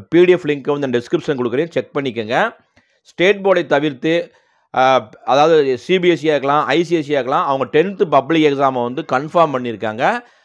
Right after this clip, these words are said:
அதனால வந்து டென்த்துக்கு மட்டும் ஸ்பெஷல் கிளாஸ் வைக்கிறது, கிளாஸை வந்து தொடர்ந்து நடத்துறது, ஹாஸ்டலை ஓப்பன் பண்ணி வைக்கிறதுக்கு அனுமதி எல்லாம் கொடுக்கப்பட்டிருக்கு. ஓகேங்களா? அப்ப கிளாஸஸ் ஒண்ணுலேருந்து நைன்த் வரைக்கும் சி பி எஸ் இ வந்து க்ளோஸ்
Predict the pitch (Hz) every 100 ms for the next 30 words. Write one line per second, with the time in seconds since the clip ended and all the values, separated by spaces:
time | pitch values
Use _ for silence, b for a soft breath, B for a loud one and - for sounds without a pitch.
0 | b - 156 185 202 185 160 143 160 175
1 | b b _ 151 196 190 175 147 139 127
2 | 160 165 131 127 165 151 135 123 113 120
3 | 113 123 135 131 _ _ _ 147 165 196
4 | 170 156 160 139 139 151 135 123 123 120
5 | 131 139 - 143 190 - 180 147 151 151
6 | 131 127 117 117 113 117 117 147 135 123
7 | 151 131 127 120 110 98 101 110 120 127
8 | 143 131 - b b b 135 156 160 180
9 | 214 214 208 143 147 185 190 170 147 165
10 | 120 147 151 151 131 131 160 - - 156
11 | 151 147 131 131 131 147 131 143